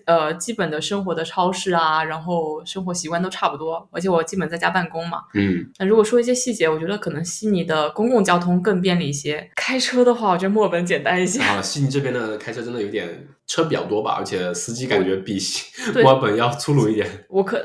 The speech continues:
Speaker 2: 呃，司机是听你说，但是我还没有碰到那种非常 rude 的人，但是我是觉得他的路，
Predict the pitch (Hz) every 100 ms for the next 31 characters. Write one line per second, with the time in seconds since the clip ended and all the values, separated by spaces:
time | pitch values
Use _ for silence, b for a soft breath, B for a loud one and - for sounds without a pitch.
0 | - 185 175 170 185 - 254 254 262 254
1 | 233 180 175 208 208 160 165 196 190 196
2 | 180 175 160 127 143 190 180 165 151 170
3 | 147 131 98 - 151 131 143 190 190 214
4 | 180 196 180 190 196 196 240 262 202 180